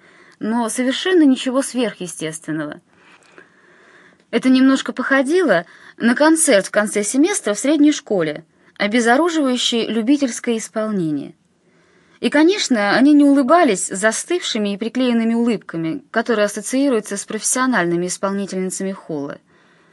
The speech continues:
Они были серьёзные и полны благоговения. Софи взирала на всё это с неподдельным интересом и сказала потом, что всё, конечно, было очень мило,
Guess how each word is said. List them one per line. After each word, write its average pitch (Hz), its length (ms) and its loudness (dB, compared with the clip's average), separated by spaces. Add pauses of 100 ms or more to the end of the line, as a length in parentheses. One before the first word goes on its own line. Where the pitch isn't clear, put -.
(240)
Они 302 160 4
были 208 160 2
серьёзные 220 720 -2
и 180 40 -4
полны 208 320 -2
благоговения. 180 760 -6 (1120)
Софи 254 320 -2
взирала 330 380 2
на 220 120 2
всё 208 200 -4
это 185 160 -4
с - 100 -8
неподдельным 240 600 0
интересом 226 680 -4 (640)
и 254 80 -2
сказала 277 480 0
потом, 165 460 -6 (440)
что 269 220 -4
всё, 262 200 0
конечно, 247 420 0
было 240 200 0
очень 240 340 0
мило, 262 480 4